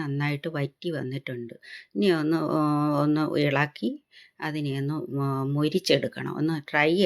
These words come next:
ആക്കി എടുക്കണം. അപ്പോൾ ഇത്, ഉം, പൊരിച്ച് കോരി എടുക്കുന്നവരും ഉണ്ട്. അപ്പോൾ എനിക്ക് എണ്ണ കൂടുതൽ വേണമെന്ന് ആവശ്യമുള്ളവർക്കാണെങ്കിൽ അങ്ങനെ എടുക്കാം. അപ്പോൾ നമുക്ക് എണ്ണ കുറച്ച് മതി, അതുകൊണ്ടാണ് ഞാൻ ഇങ്ങനെയാക്കി എടുക്കുന്നത്. ഒന്ന് വറ്റിച്ചെടുത്തതിന് ശേഷം ഇന്ന് രാവിലെയുള്ള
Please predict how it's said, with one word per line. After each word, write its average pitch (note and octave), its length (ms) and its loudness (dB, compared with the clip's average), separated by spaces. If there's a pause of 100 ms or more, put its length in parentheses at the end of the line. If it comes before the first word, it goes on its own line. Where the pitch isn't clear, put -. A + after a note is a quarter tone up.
ആക്കി C3 260 -6
എടുക്കണം. - 360 -18 (1700)
അപ്പോൾ G3+ 180 0
ഇത്, G3+ 80 2 (240)
ഉം, E3+ 180 8 (220)
പൊരിച്ച് F#3 420 8
കോരി G3 320 6
എടുക്കുന്നവരും F3 600 6
ഉണ്ട്. C#3+ 180 0
അപ്പോൾ D#3+ 260 -2
എനിക്ക് E3+ 240 2 (140)
എണ്ണ F#3 220 2 (160)
കൂടുതൽ F#3+ 400 2
വേണമെന്ന് F3+ 340 6 (240)
ആവശ്യമുള്ളവർക്കാണെങ്കിൽ F3 1120 2
അങ്ങനെ G3 320 4
എടുക്കാം. - 320 -8 (340)
അപ്പോൾ F#3 320 2
നമുക്ക് G3+ 240 2 (140)
എണ്ണ F3+ 220 6 (100)
കുറച്ച് D#3+ 480 0
മതി, C#3 260 0
അതുകൊണ്ടാണ് D#3 460 -4 (100)
ഞാൻ D#3+ 160 -2
ഇങ്ങനെയാക്കി D3+ 600 -4
എടുക്കുന്നത്. C#3 360 -6
ഒന്ന് F#3 180 -6
വറ്റിച്ചെടുത്തതിന് D#3+ 840 -4
ശേഷം E3+ 180 -4
ഇന്ന് D#3+ 180 -4
രാവിലെയുള്ള D3+ 500 -2